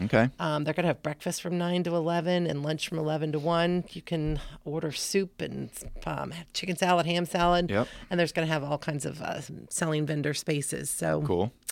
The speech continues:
Speaker 2: lots of vendors and crafts there at the Greenwood Fire Department.
Speaker 1: Yep.
Speaker 2: So that's
Speaker 1: Love
Speaker 2: what's
Speaker 1: it.
Speaker 2: going on this
Speaker 1: Awesome.
Speaker 2: weekend.
Speaker 1: Well, the other thing that's going on this weekend, and this is for me, is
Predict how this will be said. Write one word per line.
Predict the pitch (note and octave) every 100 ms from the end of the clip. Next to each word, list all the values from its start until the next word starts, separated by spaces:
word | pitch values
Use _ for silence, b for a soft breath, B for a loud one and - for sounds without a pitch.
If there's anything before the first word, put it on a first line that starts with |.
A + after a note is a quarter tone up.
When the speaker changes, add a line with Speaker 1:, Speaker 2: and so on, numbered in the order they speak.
| -
Speaker 2:
lots | D#3+ D#3 -
of | D3+
vendors | F3 E3 E3
and | D#3 D3+
crafts | E3 D#3 D3+ -
there | D#3+ D3+ D3
at | -
the | D3+ C#3+ C#3+ B B B B B B B
Greenwood | E3+ E3+ E3 D#3 E3 E3 D3
Fire | - E3 D#3+
Department. | D3+ D#3 D#3 D#3 - - - -
Speaker 1:
Yep. | - -
Speaker 2:
So | F3 D#3+ -
that's | G3
Speaker 1:
Love | A#3+
Speaker 2:
what's | A#3
Speaker 1:
it. | -
Speaker 2:
going | A3+ A#3
on | A#3 A#3
this | A3+
Speaker 1:
Awesome. | G#3+ A#3+
Speaker 2:
weekend. | F#3+ G#3+ E3+ E3+
Speaker 1:
Well, | A2+ G#2+ - -
the | G#2+
other | G#2+ A2+
thing | B2+
that's | A#2+ -
going | B2 A#2+
on | A#2
this | D#3+ -
weekend, | G#2 F2+ F#2+ F2+ G2 G#2
and | F#2+
this | E2+
is | E2+
for | -
me, | F2 F#2+ F2 F2 F#2+
is | F#2 F2 E2+ E2